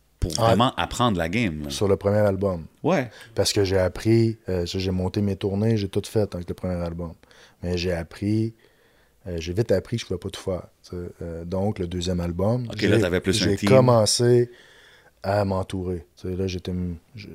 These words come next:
Speaker 2: cherchais, euh, des gens pour m'aider, euh, au niveau des relations de presse, pistage radio,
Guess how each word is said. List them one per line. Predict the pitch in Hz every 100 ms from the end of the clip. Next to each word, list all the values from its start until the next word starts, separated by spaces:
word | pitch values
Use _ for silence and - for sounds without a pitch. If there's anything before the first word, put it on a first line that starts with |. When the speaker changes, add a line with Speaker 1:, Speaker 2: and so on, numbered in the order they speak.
| 87
Speaker 2:
cherchais, | - 87 - 92
euh, | 87 85 85 85 82 85
des | 85 87
gens | 87 92 90
pour | - 87 87
m'aider, | 87 87 87 90 92
euh, | 90
au | 85 85 87
niveau | 87
des | 87
relations | 85 85 - 87
de |
presse, | - 92 87 - - - -
pistage | - - 90 87
radio, | 90 90 92 98 95 95